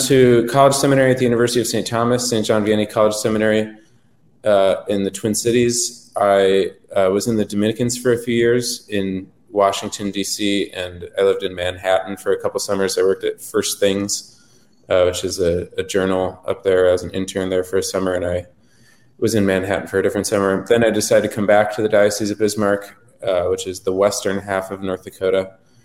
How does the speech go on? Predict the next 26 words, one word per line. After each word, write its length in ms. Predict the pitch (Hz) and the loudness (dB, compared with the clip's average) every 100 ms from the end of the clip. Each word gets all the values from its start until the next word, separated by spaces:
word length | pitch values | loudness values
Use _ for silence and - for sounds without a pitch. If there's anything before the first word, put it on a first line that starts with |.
| _ _ | _ _
And 220 | 104 101 95 | -6 -2 0
then 500 | 90 90 90 90 - | 0 -2 -4 -8 -4
I, 640 | 95 90 90 87 87 92 - _ | 0 2 0 0 -2 -6 -10 _
uh, 240 | 98 90 90 | -6 -4 -6
was 140 | 90 - | -6 -4
sent 180 | 110 - | -4 -2
to 100 | 101 | 0
Rome 320 | 107 113 113 | 2 2 0
to 100 | - | -2
the 40 | 98 | -2
North 220 | 98 98 | -2 -2
American 320 | 95 95 95 | -2 -2 -4
College, 580 | - 117 117 117 - - _ _ _ _ _ _ - | -2 2 2 2 -2 -10 _ _ _ _ _ _ -8
and, 500 | 95 90 90 87 90 - - | -4 -4 -4 -6 -10 -14 -4
uh, 420 | 95 90 87 - - - | 0 0 0 -4 -6 -6
I 140 | 95 90 | -2 2
was 260 | 90 87 | 0 0
ordained 340 | - 101 98 95 | 0 2 2 0
a 20 | |
priest 320 | - 135 - | 0 0 0
in 100 | 113 | -4
two 120 | 120 | 0
thousand 260 | 113 107 107 | 2 2 2
eighteen. 560 | 95 - 135 135 135 - | -2 -2 0 0 -4 0
I've 240 | 107 98 | 0 2
been, 360 | 101 95 92 | -2 0 -2